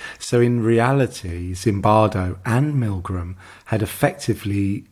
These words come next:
created a drama. They, they weren't proper scientists in the sense that they were carrying out an experiment to objectively find out scientifically what would happen. They knew what they wanted from the results. So,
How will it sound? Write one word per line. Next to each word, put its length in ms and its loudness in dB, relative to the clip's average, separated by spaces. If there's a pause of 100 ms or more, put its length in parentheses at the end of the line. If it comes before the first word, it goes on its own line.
created 480 0
a 60 -4
drama. 640 -2
They, 340 0 (300)
they 140 6
weren't 440 6
proper 400 -4
scientists 720 -2
in 120 4
the 100 -2
sense 480 -2
that 260 -6
they 140 0
were 200 -2 (300)
carrying 440 2
out 240 -2
an 60 -6
experiment 760 0
to 160 2
objectively 720 0
find 360 2
out 240 -2
scientifically 1120 0 (280)
what 160 2
would 120 0
happen. 400 2 (300)
They 300 6
knew 420 8
what 240 0
they 200 4
wanted 480 2
from 160 -4
the 80 -4
results. 600 -4
So, 320 2